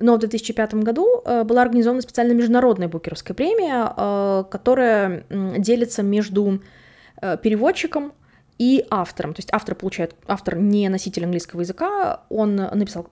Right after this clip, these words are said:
книгу на своём национальном языке, потом кто-то перевёл его на английский, эта книжка может быть номинирована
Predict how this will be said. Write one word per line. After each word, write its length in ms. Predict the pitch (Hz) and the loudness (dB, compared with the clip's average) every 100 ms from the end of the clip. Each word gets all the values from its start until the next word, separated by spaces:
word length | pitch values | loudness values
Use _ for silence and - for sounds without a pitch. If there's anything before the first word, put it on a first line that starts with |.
| - | -14
книгу 240 | - 185 175 | -2 -2 -2
на 80 | |
своём 200 | 170 170 | -4 -4
национальном 460 | 170 170 175 156 156 | -4 -4 -4 -4 -6
языке, 340 | 170 196 339 453 - - - | -8 -6 -6 -6 -10 -20 -8
потом 340 | - 202 - - | -2 0 -2 -12
кто-то 240 | - 196 - | -6 -6 -2
перевёл 280 | 180 180 165 | -2 0 -2
его 100 | 160 | -2
на 80 | |
английский, 480 | 165 208 415 - 302 | -2 0 -2 -2 -6
эта 140 | 240 - | -8 -6
книжка 320 | 202 196 196 | -6 -4 -4
может 180 | 180 170 | -6 -6
быть 120 | - | -4
номинирована 680 | 185 185 196 165 151 62 | 0 2 2 0 -6 -8